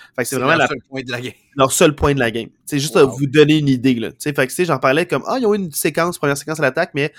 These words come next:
Speaker 1: c'est grâce à une position
Speaker 2: C'est une bonne
Speaker 1: favorable
Speaker 2: séquence.
Speaker 1: sur le terrain, puis ils ont rien fait du match. C'est des punts après. Puis, euh, dans le fond, juste, euh, interception aussi, là, il y en a eu une.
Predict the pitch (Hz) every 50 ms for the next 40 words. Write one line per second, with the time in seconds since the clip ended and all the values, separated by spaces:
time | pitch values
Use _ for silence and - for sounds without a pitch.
0 | - - - - _ _ - - 123 127 139 165 165 151 131 131 - 143 139 123
1 | - - - 147 143 147 139 131 160 139 135 135 131 127 127 139 143 147 - 139
2 | 127 - _ - - - 139 131 123 127 - 127 117 117 117 123 143 185 190 -
3 | - - - _ _ - 139 131 127 113 107 123 127 135 143 151 156 143 - -
4 | 151 147 131 117 123 123 123 120 127 139 139 - - - 123 113 120 113 110 -
5 | - 135 135 139 143 139 131 117 113 - - 131 127 131 139 139 _ _ _ _
6 | _ _ _ - - 120 117 120 113 110 107 107 101 101 101 95 85 107 117 117
7 | - 135 127 143 151 - - - - - - - _ _ 120 120 - 113 - -
8 | 120 123 139 147 139 - 151 123 - - 156 135 131 123 - - - 143 135 127
9 | 127 120 123 120 120 120 123 120 123 123 127 139 160 160 151 123